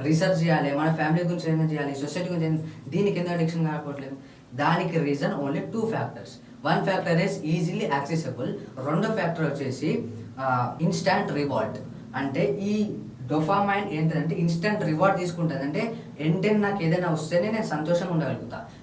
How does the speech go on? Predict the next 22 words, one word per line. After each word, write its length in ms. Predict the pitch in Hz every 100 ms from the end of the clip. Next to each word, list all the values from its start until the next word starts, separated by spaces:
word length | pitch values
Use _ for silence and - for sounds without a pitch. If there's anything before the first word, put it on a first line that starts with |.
| 151
నాకు 200 | 170 151
ఏదైనా 260 | 175 214
వెంటనే 460 | 165 160 - 220 202
కావాలి, 380 | 147 151 156 120 - -
అట్లాంటి 840 | - - 175 175 175 175 147 - - -
హార్మోన్ 400 | - 156 156 156
ఈ 200 | 208 208
డోపామైన్ 420 | 151 - 143 151 165
అంటాం. 220 | - - - - -
అయితే 280 | 151 160 196
ఈ 300 | 214 196 185
డోపామైన్ 500 | 170 170 196 185 165
అనేసి 340 | 147 - -
నెగెటివ్ 400 | 170 156 165 170
టాక్సిక్‌కి 460 | 160 156 160 156 208
ఎందుకు 320 | 160 160 170
ఎక్కువ 200 | - 143
అవుతుంది? 320 | 127 123 123
ఎందుకంటే 600 | 123 127 123 147 - - -
టూ 140 | 220 233
ఫ్యాక్టర్స్ 360 | - - 180
చెప్పిన, 240 | 170 135